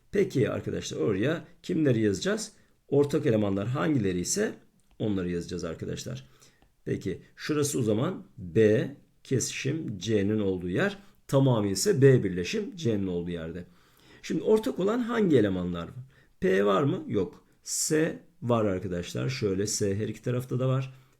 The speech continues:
T her iki tarafta da var. Yine X her iki tarafta da var. O zaman S, T, X arkadaşlar oraya gelecek. Demek ki buraya S, T ve X gelecek.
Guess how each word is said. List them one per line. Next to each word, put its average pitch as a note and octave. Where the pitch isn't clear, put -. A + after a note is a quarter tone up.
T D3+
her G#2
iki G#2+
tarafta C3
da B2+
var. E3
Yine C#3
X -
her -
iki B2+
tarafta F#2+
da D#3
var. F2+
O E3
zaman C3
S, D3
T, A2+
X -
arkadaşlar G#2
oraya A2
gelecek. F2
Demek B2+
ki B2+
buraya G2
S, A#2+
T C3
ve B2
X C3
gelecek. E2+